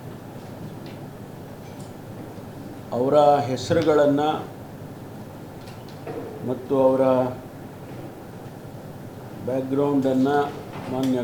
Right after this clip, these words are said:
ಕಮಿಷನರ್ ಅವರು ತಿಳಿಸ್ತಾರೆ. ದಕ್ಷಿಣ ಕನ್ನಡ ಜಿಲ್ಲೆ ಮತ್ತು ಉಡುಪಿ ಜಿಲ್ಲೆ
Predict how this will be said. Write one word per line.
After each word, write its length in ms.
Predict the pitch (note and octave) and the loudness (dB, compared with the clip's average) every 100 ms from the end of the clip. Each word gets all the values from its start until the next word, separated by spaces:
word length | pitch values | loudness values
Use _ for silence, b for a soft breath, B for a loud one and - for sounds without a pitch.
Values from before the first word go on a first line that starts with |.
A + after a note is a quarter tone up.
| - | 0
ಕಮಿಷನರ್ 640 | B2 C3+ - C#3+ C#3 B2+ | 2 2 2 4 4 6
ಅವರು 600 | B2+ B2 C3 C#3+ C3 - | 4 4 2 2 0 0
ತಿಳಿಸ್ತಾರೆ. 680 | C3 C3 - - B2+ G#2 - - - - - - - - - - - - - - - - - - - - - - - - - - - C#3 C#3+ D3 D3 - C3 - - - - - - - - - - - - C3 | 2 2 2 4 4 4 -4 -12 -12 -12 -12 -12 -12 -12 -12 -12 -12 -12 -12 -10 -10 -10 -10 -12 -12 -12 -12 -12 -12 -12 -10 -10 -10 -10 -10 -10 -10 -10 -10 -10 -10 -10 -12 -12 -12 -12 -12 -12 -12 -12 -6 -2
ದಕ್ಷಿಣ 380 | B2+ - F3+ | -2 0 0
ಕನ್ನಡ 380 | E3+ D#3 D3+ D3 | 2 4 4 4
ಜಿಲ್ಲೆ 480 | C#3+ C3+ C#3 D3 D#3 | 2 2 4 4 4
ಮತ್ತು 360 | D3 - C3+ B2+ | 2 0 0 0
ಉಡುಪಿ 340 | C#3+ - D#3+ | 0 2 2
ಜಿಲ್ಲೆ 540 | C3 C3+ C#3 C#3 G2+ | 4 2 6 6 4